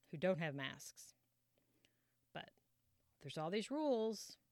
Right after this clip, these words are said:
and I have to admit, sometimes I don't follow all the rules. Judge me if you may. That's okay.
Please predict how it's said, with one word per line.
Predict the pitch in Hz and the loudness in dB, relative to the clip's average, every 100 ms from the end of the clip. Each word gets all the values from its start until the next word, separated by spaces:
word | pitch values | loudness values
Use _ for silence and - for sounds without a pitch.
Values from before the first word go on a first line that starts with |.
| _ _ - | _ _ -6
and | 147 147 147 143 143 135 _ _ _ _ _ _ _ - | -2 0 0 0 -2 -6 _ _ _ _ _ _ _ -4
I | 170 | 0
have | 196 - | 2 2
to | |
admit, | 262 277 202 | 2 2 0
sometimes | 226 226 233 233 | -2 0 2 2
I | 226 | 2
don't | 226 | 0
follow | - 226 220 | 2 2 4
all | 165 180 185 | 4 4 6
the | 180 | 6
rules. | 180 165 - - - - _ _ _ _ _ _ _ _ _ _ _ _ - | 4 2 0 -10 -16 -16 _ _ _ _ _ _ _ _ _ _ _ _ -2
Judge | 170 160 | 0 2
me | 202 | 0
if | 208 | 2
you | 254 | 2
may. | 202 160 151 156 139 | 2 2 0 -2 -6
That's | 165 160 | -4 0
okay. | 247 196 151 143 | 0 2 2 0